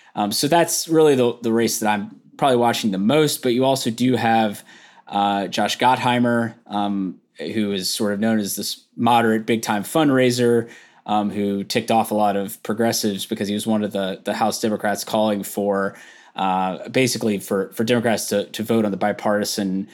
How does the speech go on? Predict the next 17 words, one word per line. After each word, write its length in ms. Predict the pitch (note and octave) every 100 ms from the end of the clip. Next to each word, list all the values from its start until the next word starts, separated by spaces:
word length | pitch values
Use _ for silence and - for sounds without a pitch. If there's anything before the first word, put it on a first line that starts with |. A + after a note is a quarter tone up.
| _
infrastructure 560 | D3 C3+ B2 C3 A2+ A#2
bill 240 | A#2 A#2
before 320 | A2 G2+ G2 F#2+
turning 300 | A#2 G#2 F#2
to 100 | F#2+
a 60 |
social 280 | F#2 G2 -
spending 440 | - - B2 A#2+ A2+
plan 340 | A2+ A2+ A2
in 140 | G#2+
twenty 260 | G#2+ A2+ G#2
twenty-one. 680 | - G#2+ G2+ G#2+ G#2 G2+ G2 - - - -
That's 220 | C3+ B2+
a 40 |
district 440 | B2+ B2 - A2+ A#2
where, 300 | A2+ A2 G#2+
like, 400 | F#2+ F2+ -